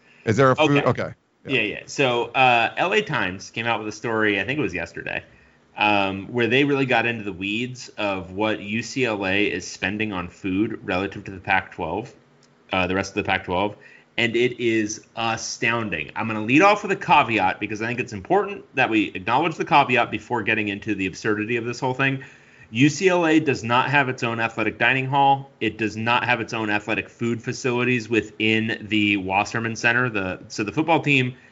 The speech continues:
Speaker 2: has to basically get food from somewhere else delivered, essentially. So from U C L A catering, from outside vendors, so on and so forth, okay?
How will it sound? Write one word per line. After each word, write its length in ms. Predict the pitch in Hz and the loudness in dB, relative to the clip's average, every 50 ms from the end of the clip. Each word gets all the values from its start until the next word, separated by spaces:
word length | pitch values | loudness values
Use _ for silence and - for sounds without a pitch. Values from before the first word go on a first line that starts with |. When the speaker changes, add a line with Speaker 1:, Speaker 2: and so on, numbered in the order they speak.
| - _ _ | -20 _ _
Speaker 2:
has 380 | - 139 139 147 143 - - - | 2 6 6 6 4 2 -6 0
to 200 | - 143 135 123 | 2 2 2 4
basically 600 | 113 123 120 120 120 - 120 - - 113 110 101 | 2 2 0 0 -2 -6 -8 -6 -4 -4 -4 -4
get 500 | 95 107 104 104 101 98 98 98 98 - _ _ _ _ | -2 0 2 2 2 2 0 -2 -6 -14 _ _ _ _
food 420 | _ - 135 127 117 113 110 110 - | _ -2 0 0 2 0 -2 -4 -6
from 220 | - 117 107 98 | -6 -6 -6 -6
somewhere 360 | 92 110 107 101 101 98 98 | -6 -6 -6 -4 -2 0 0
else 220 | 95 92 95 90 - | 0 0 -2 -6 -10
delivered, 640 | - - 92 85 82 87 85 - - 53 55 - _ _ _ _ | -10 -10 -10 -10 -10 -12 -12 -12 -14 -20 -20 -20 _ _ _ _
essentially. 460 | 104 - 98 87 82 - 90 76 80 | -10 -8 -8 -8 -8 -12 -16 -16 -16
So 160 | - - 90 | -12 -10 -12
from 160 | 82 85 90 | -10 -8 -8
U 80 | 95 98 | -8 -6
C 140 | - - 98 | -4 -4 -4
L 80 | 87 | -4
A 40 | 90 | -4
catering, 480 | 90 - 160 160 147 147 143 139 135 131 | 0 2 2 4 4 2 2 0 0 -2
from 160 | 131 110 95 | -6 -8 -8
outside 300 | 87 80 - 95 90 87 | -8 -8 -8 -10 -6 0
vendors, 380 | 110 113 117 110 110 107 104 - | 0 0 2 2 0 0 0 -2
so 100 | 117 104 | -2 -2
on 120 | 101 98 | -2 -2
and 80 | 92 92 | -4 -8
so 120 | 92 78 | -10 -12
forth, 240 | - - - _ - | -12 -16 -20 _ -18
okay? 320 | 87 92 143 165 170 - | -2 0 0 0 0 -2